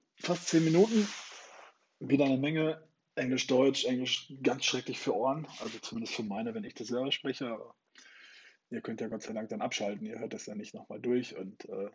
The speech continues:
ja, müsst euch erschrecken vor euch selbst. Ähm, ansonsten waren tatsächlich wieder ein paar Dinge dabei, die Lust machen, ja,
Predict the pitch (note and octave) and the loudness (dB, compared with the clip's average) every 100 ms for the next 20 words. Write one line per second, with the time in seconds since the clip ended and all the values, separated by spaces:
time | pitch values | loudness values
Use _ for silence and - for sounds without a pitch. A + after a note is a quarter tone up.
0 | _ _ - F#2+ - C3+ - A3 A2+ - | _ _ -16 -14 -14 -18 -16 -10 -4 -2
1 | B2 A2 B2 - A2 G#2+ A#2 A2 G#2+ - | -2 -2 -4 -2 -2 0 0 -2 -2 -6
2 | - B2+ B2+ B2+ B2 B2+ _ _ _ _ | -6 -2 0 -2 -6 -10 _ _ _ _
3 | _ _ _ _ _ _ - - C3 B2 | _ _ _ _ _ _ -20 -2 0 0
4 | B2+ B2 A2+ A#2 A2 G#2+ A#2 - A2+ A2+ | 0 -2 -2 -2 -4 -6 -8 -6 -2 -2
5 | G#2 A2+ A2 A2 A#2 _ _ _ _ _ | -2 -4 -6 -6 -10 _ _ _ _ _
6 | _ _ _ _ _ - - - - _ | _ _ _ _ _ -20 -20 -20 -20 _
7 | _ _ _ C#3+ C#3+ C3 A#2+ B2 A#2+ A2 | _ _ _ 4 6 4 6 6 6 4
8 | A2 G#2+ G#2+ - - - - A#2+ - - | 0 -2 -6 -14 -20 -20 -12 -10 -10 -14
9 | - - A2+ A2+ A#2 G#2+ A2 - _ _ | -18 -12 -8 -6 -4 -6 -6 -14 _ _
10 | _ _ _ _ _ A#2 A2+ | _ _ _ _ _ -4 -4